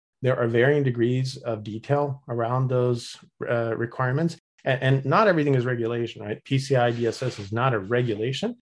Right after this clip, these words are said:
It's a standard imposed by the card brands themselves. So Visa,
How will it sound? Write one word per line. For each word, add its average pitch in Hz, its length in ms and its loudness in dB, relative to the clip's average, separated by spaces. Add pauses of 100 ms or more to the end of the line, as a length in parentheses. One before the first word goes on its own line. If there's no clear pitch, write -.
(280)
It's 139 180 -6
a 123 60 -2
standard 123 400 -2
imposed 113 460 -4
by 107 200 -2
the 101 120 -6
card 113 520 -2 (180)
brands 120 400 2
themselves. 104 580 -6
So 101 340 -8 (280)
Visa, 110 580 0